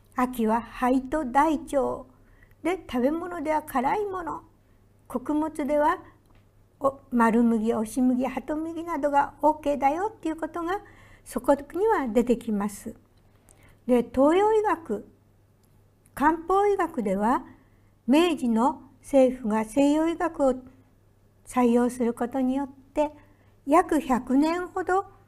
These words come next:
あまり勉強されないで過ごしてしまいましたけれども、皆さん、二千九年に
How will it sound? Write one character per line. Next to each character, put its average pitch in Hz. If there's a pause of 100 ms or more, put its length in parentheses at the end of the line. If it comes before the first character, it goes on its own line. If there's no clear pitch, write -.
(760)
あ 214
ま 240
り 240
勉 262
強 277
さ 269
れ 269
な 269
い 254 (360)
で 381
過 415
ご 269
し 269
て 262
し 254
ま 233
い 233
ま 247
し 254
た 247
け 233
れ 220
ど 233
も、 277 (380)
皆 240
さ 240
ん、 214 (540)
二 254
千 370
九 349
年 220
に 254